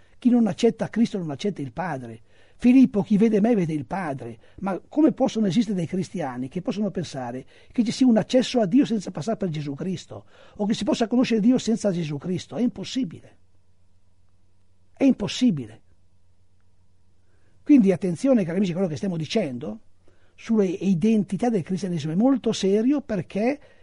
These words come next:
su questo argomento non pochi cristiani non hanno le idee chiare. Vediamo allora, eh, questa pagina, pagina ventitré, pagina ventiquattro, <clears throat> e cioè facciamo, stiamo facendo il capitolo secondo, che è intitolato Il Padre,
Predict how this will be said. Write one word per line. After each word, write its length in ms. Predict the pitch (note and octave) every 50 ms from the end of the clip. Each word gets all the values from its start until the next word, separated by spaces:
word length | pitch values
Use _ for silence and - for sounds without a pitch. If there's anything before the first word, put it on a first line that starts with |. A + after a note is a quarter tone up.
| _ - -
su 320 | - - - - - F3 D3
questo 380 | - A#3+ A#3+ A3 - - G3
argomento 560 | E3+ F3 E3+ G#3+ A#3+ A3 A3 C4+ - - E4+ D#4+
non 260 | C#4 C#4+ D#4 D4+ D4
pochi 340 | - G3 G#3 G#3 - A#3 F#3+
cristiani 680 | - G#3+ A#3+ - - - A3 F#3 D#3 E3 F#3+ A3+ C#4
non 160 | E4+ D#4 B3
hanno 180 | B3+ F3 A3 C4+
le 80 | B3+ A#3
idee 240 | E3+ D#3+ E3+ G#3
chiare. 520 | - - F3 C#3 G#2+ G2+ G#2+ A2+ A2+ A2+ - - _ _ - - _ _ - _ _ - _ _ _ - _ _ - - _ _ - _ _ _ - _ _ _ _ _ - - _ _ - _ _ - _ _ -
Vediamo 320 | F#3+ G#3+ A3+ D#4+ E4+ D4+
allora, 500 | A3+ A#3 C4 B3 A3+ G3 F3+ E3+ - -
eh, 160 | - E3+ D#3
questa 300 | C#3+ - F#3 - - D3+
pagina, 460 | C3+ - F#3 F#3+ F#3+ E3 B3 C#4 - D3+
pagina 280 | D#3+ F3 E3 D#3+ D#3
ventitré, 320 | D3+ C#3+ B2+ C#3 C#3 - D#3+
pagina 240 | D3+ D#3 F3 E3+
ventiquattro, 840 | D#3 D#3+ D3 - D#3 - - A3 G3 G#3+ A3 - C4+ D4 D#4 D#4+ - - - -
<clears throat> 0 |
e 400 | - C#4 - - - - A3 -
cioè 400 | - - B3+ A3 A#3 B3+ C4 - - _ _ _ - - _ _ _ _ - _ _ - _ _ _ - - - - - - - _ -
facciamo, 540 | - - - - G#3+ F#3+ F#3 F3+ F3+ E3 D3
stiamo 180 | - - D#3+ D3+
facendo 240 | C#3+ - G#3+ F#3 D#3+
il 40 |
capitolo 320 | - C#3+ C#3 G3 E3 D#3 D3
secondo, 640 | - - D3+ - - A#3+ C#4 C4+ G#3 D3 C3+ C3+ -
che 60 | -
è 40 | C3+
intitolato 360 | B2+ - - C#3+ C#3 - D3+
Il 220 | F#3 F#3+ E3 D3
Padre, 580 | - - C3+ C3+ A#2 B2 C3 D#3 F3+ A#3 C#4